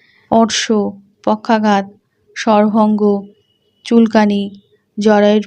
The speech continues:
পীড়া, এরকম বিভিন্ন ক্ষেত্রে এই মেডিসিনটা ভালো কাজ করে। এবং মোডালিটিসে দেখা যায় যে, উম, এর বৃদ্ধি হলো ঠান্ডায় বাড়ে।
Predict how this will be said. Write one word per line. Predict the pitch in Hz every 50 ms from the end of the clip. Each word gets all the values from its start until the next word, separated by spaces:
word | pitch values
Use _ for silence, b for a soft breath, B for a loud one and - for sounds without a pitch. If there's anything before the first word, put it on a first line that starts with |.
| -
পীড়া, | - 214 208 202 202 190 185 190 196 _ _ _ _ _ _ -
এরকম | 220 233 233 254 247 233 208 220
বিভিন্ন | 220 214 226 240 233 240 247 254 254
ক্ষেত্রে | - 226 208 202 - - 262 339 415 - - _ -
এই | 196 202 202 196
মেডিসিনটা | 190 180 196 190 - 214 202 196 190 214 254 339 339 - _ -
ভালো | 196 196 202 185 196 196 196
কাজ | 180 170 175 -
করে। | - - 160 160 165 - _ _ B B B B B B B B B B B B
এবং | 247 269 294 277 262
মোডালিটিসে | 247 247 269 269 285 294 - 294 269 285 302 285
দেখা | 254 247 240 240 269 277 -
যায় | 262 285 349 - _ - -
যে, | 233 220 220 214 214 214 214 214 b b b b b b b _ -
উম, | 214 208 202 196 196 - - - -
এর | 254 254
বৃদ্ধি | 226 - 233 233 226 233 - - - 269 294 370 - - b b b b _ -
হলো | 240 233 240 320 392 - - _ _ _ _ _ _ _ -
ঠান্ডায় | - - 254 254 262 254 240 240 240 302 339 - _ - 220 196 196
বাড়ে। | 202 175 175 160